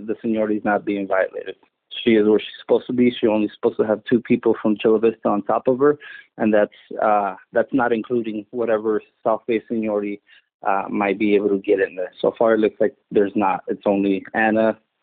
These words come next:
and Lisa, and then tomorrow more. Um, same thing goes for the last Chula Vista driver, Alvin. That's another, uh, issue that we got, um, where he was put. So he was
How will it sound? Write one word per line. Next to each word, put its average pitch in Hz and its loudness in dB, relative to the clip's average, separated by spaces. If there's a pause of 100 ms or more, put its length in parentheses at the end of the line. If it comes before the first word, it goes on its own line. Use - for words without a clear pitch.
(220)
and 104 -2
Lisa, 104 0
and 101 -6
then 101 -6
tomorrow 98 0
more. 95 -4 (720)
Um, 92 0 (160)
same 120 2
thing 120 4
goes 113 2 (120)
for 107 0 (180)
the 110 0
last 107 0
Chula 110 -4
Vista 107 -2 (200)
driver, 98 -4 (560)
Alvin. 104 -4 (100)
That's - -8
another, 104 0 (140)
uh, - -2
issue 110 -2
that 101 2
we 101 0
got, 101 0 (560)
um, 104 -2 (120)
where 120 2
he 117 2
was 104 -2
put. 107 0 (160)
So 110 4 (440)
he 139 2
was 123 4